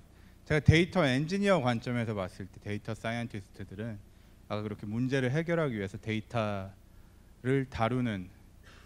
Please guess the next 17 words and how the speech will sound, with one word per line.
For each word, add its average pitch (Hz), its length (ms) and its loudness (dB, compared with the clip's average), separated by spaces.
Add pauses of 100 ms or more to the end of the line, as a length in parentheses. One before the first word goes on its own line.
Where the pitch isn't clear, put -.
(240)
공식 135 560 0 (180)
또는 120 180 2
수식을 190 480 0
정립하는 101 920 -8 (460)
일을 104 260 -4
주로 104 260 -4
하고요. 113 420 -4 (600)
엔지니어들은 139 880 4 (180)
그걸 131 420 0 (160)
구현하는 143 600 6
일을 90 280 -6 (460)
주로 - 220 -10
하죠. 117 280 -10 (600)
수식을 117 440 -6
정하면 101 600 -6
그걸 95 240 -8 (540)
이제 87 380 -6